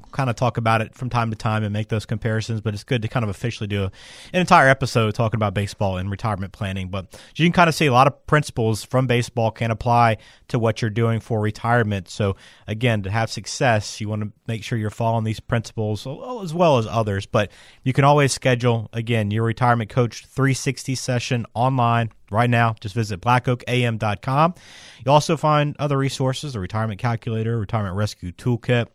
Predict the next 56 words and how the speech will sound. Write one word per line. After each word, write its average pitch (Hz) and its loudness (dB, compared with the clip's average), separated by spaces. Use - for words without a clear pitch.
All 127 4
of 120 2
our 110 2
podcasts 117 -4
are 107 0
there 101 0
as 95 -6
well. 101 0
But 120 -4
if - -8
you 156 2
wanna 151 2
call 131 4
Ryan 117 4
directly, 104 0
the 107 -8
best 117 2
number 110 0
for - -4
that 101 0
is 95 -8
four 139 2
seven 120 2
zero, 98 -2
five 120 0
zero 104 -4
eight, 90 -6
zero 104 0
five 92 -2
zero 90 -6
eight. 87 -10
All 147 4
right, 147 8
we 147 4
got 208 6
a 196 0
couple 196 2
of 151 -8
questions 127 0
today 120 -2
to, 113 -6
uh, 117 -8
finish 147 0
out 131 4
the 117 -2
show 120 2
on. 117 0
And 110 -2
again, 113 -2
we 110 -2
always 113 -2
encourage 113 -4
you 113 0
to 107 -2
send 117 -2
in 113 2